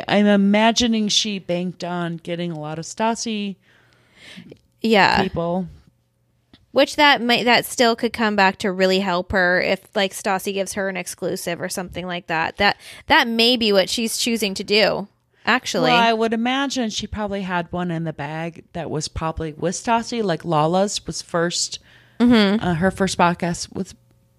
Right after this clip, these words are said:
Speaker 1: with Stassi. But, so I'm imagining maybe that already happened, but they're like, "Mm."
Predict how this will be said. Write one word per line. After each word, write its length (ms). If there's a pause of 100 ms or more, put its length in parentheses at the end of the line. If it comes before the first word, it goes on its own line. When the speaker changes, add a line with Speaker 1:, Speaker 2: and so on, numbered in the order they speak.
(140)
Speaker 1:
with 140
Stassi. 460
But, 340
so 180
I'm 200
imagining 720
maybe 240
that 200
already 260
happened, 540
but 280
they're 120
like, 220 (160)
"Mm." 680